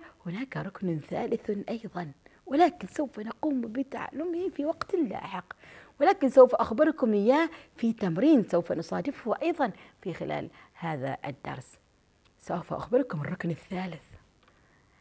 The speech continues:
إذن الركن الأول هو الفعل، الركن الثاني فاعل الذي قام بالفعل. أحسنتم. نعود للفقرة جميعًا. ها هي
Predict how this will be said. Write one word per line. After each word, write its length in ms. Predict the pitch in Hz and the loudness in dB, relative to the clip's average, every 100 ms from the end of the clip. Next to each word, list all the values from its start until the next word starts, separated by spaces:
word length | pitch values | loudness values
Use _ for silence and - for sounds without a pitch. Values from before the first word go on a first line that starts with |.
| - - 170 | -20 -16 -8
إذن 200 | 156 160 | -4 0
الركن 260 | 294 349 440 | 2 6 6
الأول 580 | 415 302 294 247 262 240 | 8 10 10 8 6 4
هو 140 | 190 | 6
الفعل، 500 | 160 165 220 190 330 403 - _ _ | 6 6 6 10 8 6 -4 _ _
الركن 360 | - - 254 277 | -4 -2 2 2
الثاني 600 | 277 - 185 175 247 427 - _ _ _ - | 2 4 4 4 4 2 -2 _ _ _ 0
فاعل 480 | 311 349 339 370 339 | 8 8 10 8 8
الذي 340 | 240 285 370 339 | 6 6 8 8
قام 360 | - 415 453 523 740 960 - _ - | 6 8 8 10 8 6 0 _ -8
بالفعل. 480 | 165 160 - - 120 - | -2 -2 -2 -6 -8 -8
أحسنتم. 480 | 165 - 170 135 - - - - - - - | -8 -2 -2 -2 -12 -18 -20 -20 -20 -8 6
نعود 360 | 220 339 330 | 10 10 10
للفقرة 560 | 240 247 262 - 240 403 - - _ _ _ _ - | 6 6 4 4 6 6 2 -20 _ _ _ _ -4
جميعًا. 460 | 156 170 170 311 - - _ _ _ _ _ _ _ _ _ - - | 0 4 10 8 8 -6 _ _ _ _ _ _ _ _ _ -16 -10
ها 100 | 147 | -6
هي 300 | 156 190 | 0 4